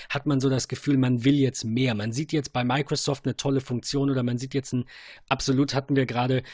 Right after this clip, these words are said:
ein, ein Dell X P S irgendwie, das kostet aber vierhundert Euro weniger als ein vergleichbarer oder tausend, äh, irgendeine Zahl ist mal ganz egal. Ähm, m-, m-, mich bringt da so schnell trotzdem nichts weg, weil ich mit dem, was ich habe, doch sehr zufrieden bin.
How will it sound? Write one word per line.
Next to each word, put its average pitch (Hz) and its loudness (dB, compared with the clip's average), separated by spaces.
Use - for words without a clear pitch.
ein, 131 -2
ein 123 2
Dell 135 2
X 131 -4
P 127 -2
S - -2
irgendwie, 139 2
das 123 -2
kostet 127 -2
aber 120 0
vierhundert 135 0
Euro 120 -2
weniger 131 0
als - -8
ein 131 -4
vergleichbarer 120 -4
oder 98 -8
tausend, 139 0
äh, - -14
irgendeine 156 4
Zahl 139 0
ist 135 -6
mal 131 -2
ganz 123 -4
egal. 113 -4
Ähm, 123 0
m-, 139 0
m-, 151 -10
mich 156 2
bringt 160 0
da 156 2
so 143 2
schnell 131 -2
trotzdem - -4
nichts 110 -2
weg, 156 -2
weil 110 -4
ich 113 -4
mit 120 -2
dem, 139 4
was 120 -2
ich - -4
habe, 127 0
doch - -6
sehr 131 2
zufrieden 123 -4
bin. - -12